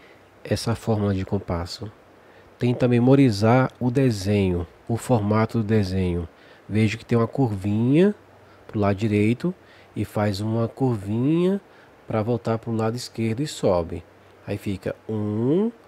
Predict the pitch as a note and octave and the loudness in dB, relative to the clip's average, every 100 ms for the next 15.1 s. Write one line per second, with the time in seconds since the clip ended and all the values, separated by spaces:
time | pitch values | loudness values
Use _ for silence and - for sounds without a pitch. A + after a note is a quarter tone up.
0 | - - - B2 G#2+ F#2 G2 G2 E2+ F#2+ | -20 -20 -2 0 0 -2 -4 -4 -4 -4
1 | F#2+ G2 G#2+ C#3 E3+ - - G2+ - - | -2 0 2 2 0 -4 -10 -8 -8 -14
2 | - G2 G2 G2+ A2+ B2+ E3 G3 - - | -8 -4 -2 0 0 0 -2 -2 -10 -20
3 | - G#2 G2+ - A2+ G2 G2+ G2 G2 - | -12 -8 -6 -4 -6 -4 -6 -4 -6 -10
4 | - - G2 G#2 A#2 A#2+ A#2 G2+ F2+ - | -10 -4 -2 0 0 0 -2 -4 -8 -12
5 | - - - - - F#2+ G#2 A#2+ C3+ - | -16 -18 -20 -20 -8 -4 -2 -2 -6 -10
6 | A#2 A#2 - - G2 - - - - - | -4 -4 -4 -10 -10 -14 -16 -20 -20 -20
7 | - - _ - - D3 A#2+ C#3+ D3+ - | -20 -20 _ -8 0 2 4 4 4 4
8 | B2+ B2+ - A#2 B2+ - D#3+ - - - | 4 2 0 -2 -2 -2 -6 -10 -20 -16
9 | A#2 B2+ C3 B2+ B2+ B2 - A#2+ A#2+ F#2+ | 0 0 2 2 2 2 2 0 2 2
10 | F2+ F2+ - - - - - - A2 A2+ | 2 0 -4 -10 -20 -20 -20 2 2 2
11 | - A2+ G#2+ A#2 C3 - - - - - | 0 2 2 2 0 -6 -20 -18 -6 0
12 | A2 G#2+ G#2+ - - C3 C#3+ - - C3 | 4 4 2 -6 -4 2 2 2 2 2
13 | A2+ G#2 A2 - A2+ - - - - - | 4 2 0 -2 -4 -6 -12 -18 -20 -20
14 | - G#2 G#2 G2+ - G#3+ - - - G2+ | -4 2 2 2 0 -2 -4 -6 -2 0
15 | G#2 | -2